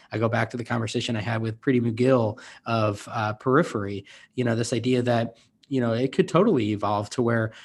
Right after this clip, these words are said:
you have literally, uh, earrings that you wear, um, that are fashionable, that might be, like, they have three use cases, right? Like, I can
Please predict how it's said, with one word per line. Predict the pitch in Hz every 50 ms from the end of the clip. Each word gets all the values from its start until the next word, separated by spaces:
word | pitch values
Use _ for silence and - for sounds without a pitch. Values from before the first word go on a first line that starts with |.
| - _
you | - 147 147
have | 127 147 151 160 131 117 120
literally, | 120 123 135 151 160 165 160 143 127 123 120 113 104 101 92 - _ - - _ _ -
uh, | - 76 80 - - _ _
earrings | - 139 151 160 156 131 101 92 87 - - -
that | - 104 101 -
you | 120 113 107
wear, | 107 101 95 95 95 98 95 - -
um, | - 110 104 101 101 104
that | 110 113 110
are | 104
fashionable, | 92 - - 110 104 110 107 - - 147 131 123 139 139 143 127
that | 120 107 -
might | 117 113 110 107 -
be, | 113 107
like, | 107 104 98 95 - - _ _ _ _ _ _ _ _ _ _ _ _ _ _ _ _
they | - 123 120
have | 117 107 -
three | - - 123 123 123
use | 120 120 120 117 110
cases, | - - 101 95 - - - 110 - - -
right? | 110 107 110 110 117
Like, | - 107 -
I | 113 110
can | 110 - 123 110 107 107